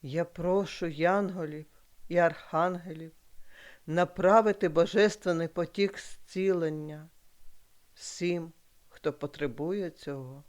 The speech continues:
зараз. Я дякую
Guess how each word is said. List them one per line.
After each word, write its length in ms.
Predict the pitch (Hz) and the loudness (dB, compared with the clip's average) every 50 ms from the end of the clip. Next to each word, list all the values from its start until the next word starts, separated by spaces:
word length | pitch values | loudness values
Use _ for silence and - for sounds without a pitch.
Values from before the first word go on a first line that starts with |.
| _ - _ _ _ _ - - | _ -20 _ _ _ _ -14 -14
зараз. 680 | 131 120 143 147 147 151 147 156 160 156 _ _ _ _ _ - _ - _ _ _ - _ _ _ - _ _ _ _ _ - _ - _ _ _ _ _ - _ - _ _ _ - _ - _ - _ _ _ _ _ - _ _ _ _ _ - - - _ - _ | -10 -6 -6 -6 -4 -6 -8 -12 -18 -20 _ _ _ _ _ -20 _ -20 _ _ _ -20 _ _ _ -20 _ _ _ _ _ -20 _ -20 _ _ _ _ _ -20 _ -20 _ _ _ -20 _ -20 _ -20 _ _ _ _ _ -20 _ _ _ _ _ -20 -20 -20 _ -20 _
Я 240 | 151 139 156 160 160 | -8 -4 -4 -4 -4
дякую 760 | 139 127 123 160 170 175 170 165 - _ - - - 156 151 | -6 -6 -4 -2 -2 -2 -2 -4 -8 _ -20 -20 -20 -20 -20